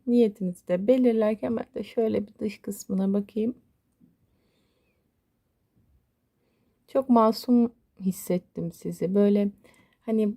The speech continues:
bazen insan masumlaşır ve bir köşede böyle, e, sakin oturur ya.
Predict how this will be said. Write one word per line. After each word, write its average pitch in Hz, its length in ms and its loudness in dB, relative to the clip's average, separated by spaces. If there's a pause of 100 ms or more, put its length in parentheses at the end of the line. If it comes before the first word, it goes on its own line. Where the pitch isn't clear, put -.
(160)
bazen 208 560 0
insan 196 340 -2
masumlaşır 190 920 0
ve 180 120 0
bir 180 80 -6
köşede 180 480 -4
böyle, 165 300 2 (240)
e, 175 280 -4 (600)
sakin 214 560 2
oturur 214 440 0
ya. 156 200 -6